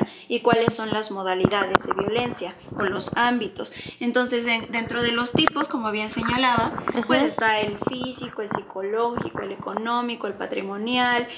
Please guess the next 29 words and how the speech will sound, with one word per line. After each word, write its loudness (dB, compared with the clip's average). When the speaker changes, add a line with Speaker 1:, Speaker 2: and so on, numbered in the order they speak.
Speaker 1:
el, 2
ya 4
incluso -2
ya 0
se -4
habla 0
de 0
violencia 0
digital, 2
que 2
hoy 4
en -2
día 4
y 0
después -4
de -2
la -4
pandemia, 0
pues, 0
sabemos 0
que 4
ya 4
lo 2
digital 0
y 2
virtual, 2
pues, -4
bueno, -2
está, 2